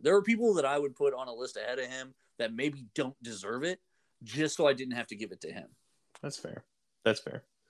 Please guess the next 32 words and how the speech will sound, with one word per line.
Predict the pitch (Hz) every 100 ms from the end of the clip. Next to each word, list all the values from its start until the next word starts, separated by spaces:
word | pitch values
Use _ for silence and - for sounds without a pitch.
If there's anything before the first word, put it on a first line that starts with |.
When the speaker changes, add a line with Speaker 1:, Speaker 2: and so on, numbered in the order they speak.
| _ _ -
Speaker 1:
'Cause, | 135 127
like, | 113 110
I |
don't, | 123 135 120 95
I | 101
don't | 113 92
get | - -
it. | 107 -
I | -
just | 95 107
don't | - 98
get | 78
it. |
I'll | 90
never | 123 131 135
forget | 123 120 120
the |
zero | 101 110 113 110
points | 113 110 104 98
in |
Game | 101 101 98
seven | - 98 98 98 _ _ _ -
when | 104
he |
was | 107 95
with | 101
Oklahoma | 98 92 92 92
City. | - - - -
I'll | 113
never | 107 104
forget | 101 95
it. | 71